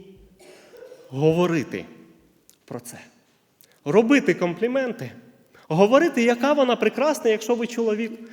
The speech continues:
звертати увагу, який він красень, якщо ви його дружина,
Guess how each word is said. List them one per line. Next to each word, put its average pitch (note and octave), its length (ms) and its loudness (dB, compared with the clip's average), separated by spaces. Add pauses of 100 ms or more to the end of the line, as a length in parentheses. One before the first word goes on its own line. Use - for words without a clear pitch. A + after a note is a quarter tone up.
(120)
звертати A3 580 2
увагу, A#3 440 6
який A#3+ 360 6
він A3+ 520 0 (180)
красень, C4 580 0 (880)
якщо E3+ 320 0
ви G#3 140 0
його G3 360 4 (580)
дружина, G3 640 -2